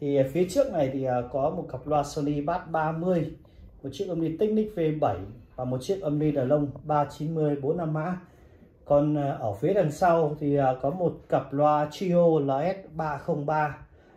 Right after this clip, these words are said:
hàng, à, tuyển chọn về đẹp xuất sắc và đẹp theo đúng tiêu chí là hàng bãi mộc mạc nguyên zin, từ những cái kiềng loa còn rất là mới.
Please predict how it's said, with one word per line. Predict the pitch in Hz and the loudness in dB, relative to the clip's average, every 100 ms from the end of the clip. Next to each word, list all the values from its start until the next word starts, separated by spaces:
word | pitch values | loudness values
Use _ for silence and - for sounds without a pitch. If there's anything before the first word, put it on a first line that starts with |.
| - | -18
hàng, | - 135 123 120 | -8 -4 -4 -4
à, | 120 117 120 | -4 -6 -4
tuyển | 135 104 | -4 -4
chọn | - - 147 120 | -6 -6 -8 -6
về | 127 120 120 | -6 -4 -6
đẹp | 120 - | -8 -8
xuất | - 220 | -10 -6
sắc | 233 233 - _ _ - | -6 -6 -14 _ _ -16
và | 131 123 120 117 | -10 -8 -8 -4
đẹp | 135 139 - | -6 -6 -4
theo | 143 | -4
đúng | 147 175 - | -2 -6 -2
tiêu | 180 - | -2 -2
chí | 143 147 - - - - _ | -4 -4 -6 -12 -20 -20 _
là | 127 123 | -10 -8
hàng | 135 123 127 | -6 -8 -6
bãi | 143 185 | -4 -4
mộc | 156 - | -4 -4
mạc | 143 123 - - | -4 -6 -8 -6
nguyên | 147 135 | -4 -2
zin, | 165 147 - - - _ _ - | 0 -2 -6 -18 -20 _ _ 0
từ | 160 147 | 4 4
những | 165 | 2
cái | 180 180 | 0 2
kiềng | 165 135 135 | 2 4 2
loa | 156 151 143 | 0 0 -2
còn | 123 120 | -8 -6
rất | 123 277 | -4 -2
là | 156 | -2
mới. | 127 131 156 | -4 -2 -2